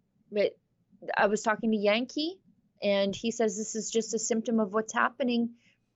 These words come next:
in this community. It was already not great and being made worse by the absolute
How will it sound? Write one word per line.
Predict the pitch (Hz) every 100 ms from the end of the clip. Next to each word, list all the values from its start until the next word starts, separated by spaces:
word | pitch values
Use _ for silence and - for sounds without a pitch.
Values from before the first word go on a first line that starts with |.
| _ -
in | 277 285 226
this | 262 - -
community. | - 226 233 339 392 208 - -
It | 226
was | 233 226
already | 226 233 208 214 262
not | 240 208 214 - 180
great | 160 147 269 320 - - - - _ 190
and | 202 196 190 175 165 - 165
being | 165 220 208 202
made | 202 202
worse | 175 160 151 156 - - -
by | 175 190 180 175 175 175 -
the | 170 180 175 175 -
absolute | 180 180 - 202 190 190 190